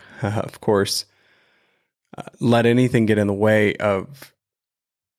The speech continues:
how you treat and go about living for those people. You, I'm not at all speaking of neglect, but also recognize that in most cases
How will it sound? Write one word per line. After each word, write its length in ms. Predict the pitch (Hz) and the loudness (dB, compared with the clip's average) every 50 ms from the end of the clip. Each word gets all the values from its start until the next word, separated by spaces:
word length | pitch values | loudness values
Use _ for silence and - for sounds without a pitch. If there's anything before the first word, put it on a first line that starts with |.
| _ _ _ _ _ _ | _ _ _ _ _ _
how 220 | - - - 135 | -6 -2 0 0
you 480 | 127 123 117 110 107 101 101 92 - - _ | 2 2 2 2 0 0 -2 -4 -6 -10 _
treat 460 | - - - 131 120 110 - - - _ | -10 -2 0 2 2 2 0 -4 -8 _
and 160 | - 123 110 98 | -6 -6 -2 0
go 120 | 110 101 | 2 0
about 400 | 98 90 104 101 92 - - _ _ _ _ | 2 2 0 0 0 -2 -6 _ _ _ _
living 260 | 123 120 113 113 107 | 0 2 2 2 0
for 140 | 98 - 98 | 0 0 0
those 180 | 98 95 - - | 0 -2 -4 -4
people. 500 | - - 147 156 151 - - - - - - | -2 0 0 0 0 -2 -4 -4 -4 -6 -2
You, 240 | 117 113 107 104 - | -2 0 0 -2 -2
I'm 160 | - 117 123 | -2 -2 0
not 300 | 113 110 110 95 - - _ _ _ _ _ _ - | 0 0 0 0 -2 -6 _ _ _ _ _ _ -6
at 80 | 123 | -2
all 500 | 110 110 123 127 123 113 101 98 - _ _ _ _ _ | 0 2 2 2 2 2 0 -2 -4 _ _ _ _ _
speaking 540 | - - - 127 120 113 - 113 101 95 | -10 -4 0 0 0 0 0 -4 -4 -4
of 320 | 90 87 92 90 - - - | -4 -4 -6 -6 -8 -8 -6
neglect, 760 | 107 104 101 104 - - 120 110 107 - - - _ - - _ _ _ _ _ _ _ _ _ _ _ _ _ _ _ _ _ _ _ - | -4 -4 -4 -2 0 0 0 0 -2 -6 -12 -20 _ -20 -20 _ _ _ _ _ _ _ _ _ _ _ _ _ _ _ _ _ _ _ 0
but 100 | 135 135 | 2 2
also 240 | 156 180 175 - | 2 0 -2 -4
recognize 720 | 175 139 131 123 - - 120 107 110 107 98 98 101 98 - | -4 -2 -2 -4 -4 -6 -8 -6 -4 -4 -2 -2 -4 -6 -4
that 320 | - 104 101 101 98 - - | -2 -2 0 0 -2 -2 -4
in 160 | - 110 107 107 | -4 -4 0 2
most 280 | 110 117 131 135 - | 2 2 0 0 -2
cases 840 | - - 117 123 139 156 - - 110 104 98 98 104 110 - - | -2 0 0 0 2 0 0 -2 0 0 0 -2 -2 -4 -8 -10